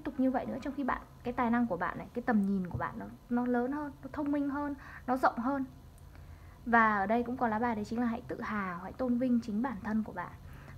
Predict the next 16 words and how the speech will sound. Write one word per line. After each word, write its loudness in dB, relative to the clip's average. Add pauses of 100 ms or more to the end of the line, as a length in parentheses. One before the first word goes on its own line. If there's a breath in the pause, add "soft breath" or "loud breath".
Bạn 0
là -2
một 0
người 0
rất 0
là 0
tuyệt -4
vời. 0 (480 loud breath)
Và 4 (180)
ở 2
đây 4
á, 0
mình 2
thấy -2
là 0 (140)
cái -6